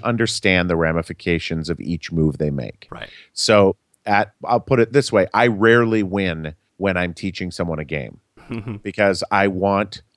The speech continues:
Speaker 1: I will say, "Okay, now before you make that move, understand that here are the, the, these are the possible outcomes of what you're doing. And I'm not saying I have this card, but if I did, then this could happen. Or if you do this, you're leaving yourself open here for me to come in and do this.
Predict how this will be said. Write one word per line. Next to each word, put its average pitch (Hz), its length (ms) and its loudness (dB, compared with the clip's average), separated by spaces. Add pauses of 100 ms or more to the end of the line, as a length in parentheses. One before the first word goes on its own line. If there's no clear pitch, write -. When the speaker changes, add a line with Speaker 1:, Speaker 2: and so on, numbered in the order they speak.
Speaker 1:
I 104 160 4
will 104 100 2
say, 101 220 2
"Okay, 107 200 0
now 87 120 -4
before 110 320 -2
you 127 80 -2
make 120 160 -2
that 120 120 2
move, 92 480 0 (300)
understand 113 680 0
that 82 460 2
here 117 460 2
are 110 120 6
the, 110 160 -8 (180)
the, 107 240 0
these 110 260 -4
are 123 40 -2
the 120 80 0
possible 107 500 2
outcomes 92 540 2
of 82 100 -4
what 87 180 0
you're 90 120 -4
doing. 73 420 -2 (160)
And 98 140 -2
I'm 95 80 0
not 98 160 0
saying 113 220 4
I 107 60 4
have 131 220 0
this 160 140 0
card, 123 200 2
but 113 160 0
if 117 160 0
I 98 120 4
did, 120 340 2
then 92 240 0
this 113 240 0
could 87 180 -2
happen. 65 460 -10 (160)
Or 117 180 6
if 113 120 2
you 117 80 0
do 117 120 2
this, 139 200 2
you're 127 100 2
leaving 117 240 0
yourself 110 380 0
open 95 240 2
here 101 360 2
for 95 140 -4
me 95 160 2
to 87 80 0
come 87 200 -2
in 87 100 0
and 82 120 -2
do 82 140 2
this. 69 460 -2